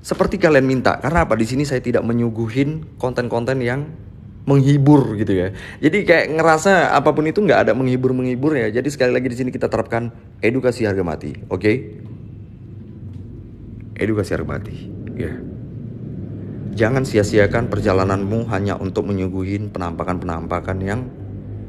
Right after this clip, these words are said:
frontal-frontal kayak gitu ya. Nggak main sama kita. Oke, let's do it.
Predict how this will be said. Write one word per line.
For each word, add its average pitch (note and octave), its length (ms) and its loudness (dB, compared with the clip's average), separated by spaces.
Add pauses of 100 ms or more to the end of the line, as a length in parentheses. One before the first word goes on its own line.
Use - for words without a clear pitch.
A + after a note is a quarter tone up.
(240)
frontal-frontal E2 720 -2
kayak E2 240 -4
gitu - 80 -8 (140)
ya. - 40 -10 (380)
Nggak D#2 240 -6
main E2 240 -4
sama C#2+ 240 -12
kita. C#2 240 -14 (1300)
Oke, D#2+ 400 -6 (400)
let's F2 240 -4
do F2+ 220 -4
it. C#2+ 180 -12